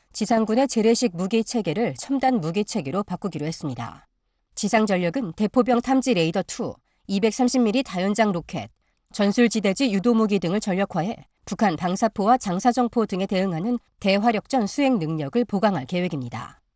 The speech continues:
군 당국은 한국에서 개발한 신형 전차와 소형 전술 차량, 소형 무장 헬기 등을 신규 배치해 지상작전의 기동성을 획기적으로 강화할 거라고 강조했습니다. 이와 관련해 문성목 센터장은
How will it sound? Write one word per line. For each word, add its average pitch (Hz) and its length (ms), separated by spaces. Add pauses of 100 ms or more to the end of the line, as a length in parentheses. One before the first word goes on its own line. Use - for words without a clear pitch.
(360)
군 196 160
당국은 190 460
한국에서 247 520
개발한 226 400
신형 262 320
전차와 180 560
소형 269 360
전술 190 360
차량, 170 440 (320)
소형 262 340
무장 226 340
헬기 233 240
등을 202 240
신규 262 320
배치해 185 560 (300)
지상작전의 226 680
기동성을 220 560 (140)
획기적으로 208 560
강화할 180 380
거라고 127 360
강조했습니다. 156 920 (480)
이와 202 240
관련해 208 340
문성목 202 500
센터장은 202 600